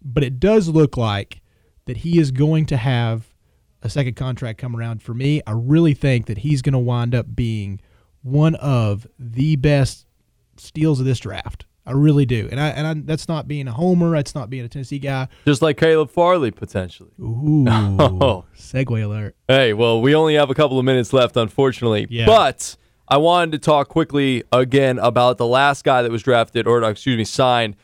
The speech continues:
Speaker 2: uh, by the Saints, which was defensive back Bryce Thompson.
Speaker 1: Mm-hmm.
Speaker 2: Another good situation there where the Saints need defensive backs. And so this is a guy who might end up getting an opportunity if he performs well in training camp.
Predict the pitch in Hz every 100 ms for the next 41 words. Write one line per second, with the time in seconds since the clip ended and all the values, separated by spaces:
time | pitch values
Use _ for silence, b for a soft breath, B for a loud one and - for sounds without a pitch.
0 | _ _ _ - - 107 107 139 123 -
1 | 190 151 - 139 - 139 104 - 143 120
2 | 120 131 127 135 143 - - 170 214 -
3 | 139 123 - b 107 160 277 349 196 139
4 | 165 139 135 123 - 127 131 147 147 151
5 | 147 135 - 165 151 147 185 165 156 175
6 | 196 151 127 127 135 - - _ _ _
7 | _ _ _ 123 117 - 123 139 147 127
8 | - 123 127 135 139 143 127 110 104 120
9 | 107 131 135 139 127 123 135 131 - 123
10 | - 165 147 135 131 - 135 - 127 147
11 | 143 139 - 135 131 170 208 - - -